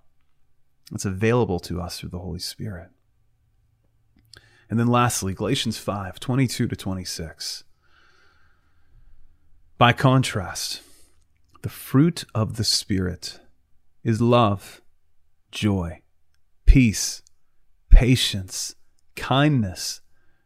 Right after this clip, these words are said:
generosity, faithfulness, gentleness, and self-control. There is no law against such things.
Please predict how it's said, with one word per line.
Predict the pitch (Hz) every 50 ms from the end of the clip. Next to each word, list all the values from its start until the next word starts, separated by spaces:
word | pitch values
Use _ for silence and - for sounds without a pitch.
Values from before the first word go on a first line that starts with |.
| _ _ _
generosity, | - - 123 117 120 117 113 104 107 117 113 - - 104 87 87 85 87 - _ _ - _ _ _ _ _ _ _ _
faithfulness, | _ - - - - 120 120 113 - - - 98 92 92 87 - - - - - - _ _ _ _ _ _ _ _ _ _ -
gentleness, | - - 110 117 117 - 127 123 127 127 120 113 - - - - _ _ _ _ _ _ _ _ _ _ _
and | - 104 101
self-control. | - - 107 107 - - - 110 - - - 110 110 104 95 - _ - _ _ _ _ _ _ _ _ _ _ _ _ _ _ _ _ _ - - - _ _
There | 143 143 135
is | 117 117
no | 127 120 120 123 123
law | 127 117 110 110 110 107 107 104 101 -
against | - 107 98 - 107 104 101 - -
such | - - - 95 95 - - -
things. | - - 87 85 85 85 90 - - - -